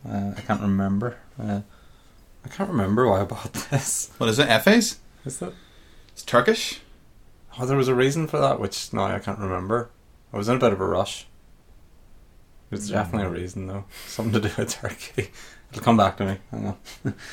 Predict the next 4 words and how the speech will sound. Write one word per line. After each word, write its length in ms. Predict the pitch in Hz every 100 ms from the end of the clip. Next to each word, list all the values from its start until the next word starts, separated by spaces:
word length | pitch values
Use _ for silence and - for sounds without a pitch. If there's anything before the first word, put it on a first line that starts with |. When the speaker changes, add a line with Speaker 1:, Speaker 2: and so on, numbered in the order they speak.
| - -
Speaker 1:
<laughs> 340 | 156 - 180 - - - - -
Uh, 380 | 107 101 104 107 104 - - - -
I 320 | - 107 101 101 - - -
bought, 460 | - 110 107 107